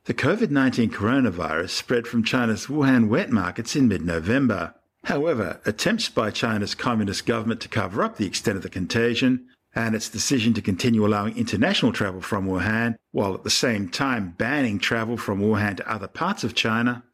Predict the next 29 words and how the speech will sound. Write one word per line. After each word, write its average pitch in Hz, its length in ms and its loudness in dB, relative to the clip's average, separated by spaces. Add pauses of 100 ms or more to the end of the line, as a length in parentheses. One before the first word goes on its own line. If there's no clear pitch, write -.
(300)
meant 143 240 0
the 120 40 2
virus 135 420 0
has 123 120 -4
quickly 180 460 0
spread 92 320 0
into 117 200 2
a 117 60 4
global 135 400 4
pandemic, 110 800 0
which - 160 0
has 113 100 2
now 170 180 4
infected 143 460 0
over 120 180 2
five 151 540 -2
million 127 460 2
people, 123 600 -2
killing 123 320 0
some 87 240 -2
four 117 280 0
hundred 107 260 -2
thousand 156 440 0
of 131 100 2
them 143 180 0 (140)
and 139 260 2
costing 180 540 0
the 139 80 2
world 139 460 2